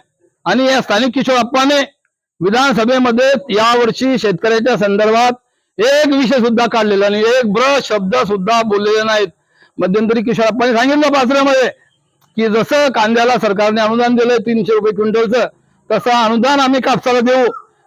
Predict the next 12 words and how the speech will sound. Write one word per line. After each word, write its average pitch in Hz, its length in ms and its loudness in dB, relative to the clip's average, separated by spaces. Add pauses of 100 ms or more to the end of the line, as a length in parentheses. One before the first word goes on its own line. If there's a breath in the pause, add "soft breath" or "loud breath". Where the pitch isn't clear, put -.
परंतु 220 320 0
मित्रांनो, 226 400 0
आजपर्यंत 220 720 0
त्याची 233 440 -2
पूर्तता 214 580 -2
झालेली 202 380 0
नाही. 226 320 0 (420 soft breath)
म्हणजे 202 160 0 (120)
खेदाने 233 340 0
म्हणावं 269 240 0
असं 262 160 0
वाटतं 240 400 0